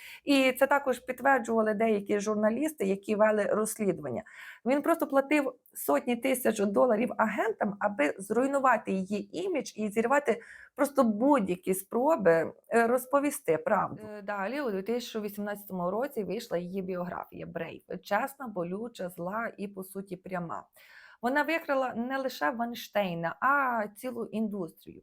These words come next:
Роуз, вона говорила про те, як із дівчат формують, е, секс-ляльок, і як тіло, воно важливіше за талант,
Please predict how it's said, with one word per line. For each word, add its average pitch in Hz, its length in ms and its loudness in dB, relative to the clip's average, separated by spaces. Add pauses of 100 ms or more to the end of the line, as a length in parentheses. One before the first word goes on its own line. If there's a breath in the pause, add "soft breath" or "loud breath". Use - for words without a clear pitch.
(360 loud breath)
Роуз, 247 420 2
вона 240 360 -2
говорила 233 580 -2
про 202 160 -10
те, 247 280 -2 (120)
як 233 200 -4 (100)
із 220 220 -6
дівчат 190 460 -6 (140)
формують, 208 800 -8
е, - 160 -8 (440)
секс-ляльок, 214 840 -4 (140)
і 202 100 -8
як 233 180 -8
тіло, 240 320 -10
воно 196 320 -6
важливіше 208 680 -8
за 180 160 -10
талант, 208 540 -4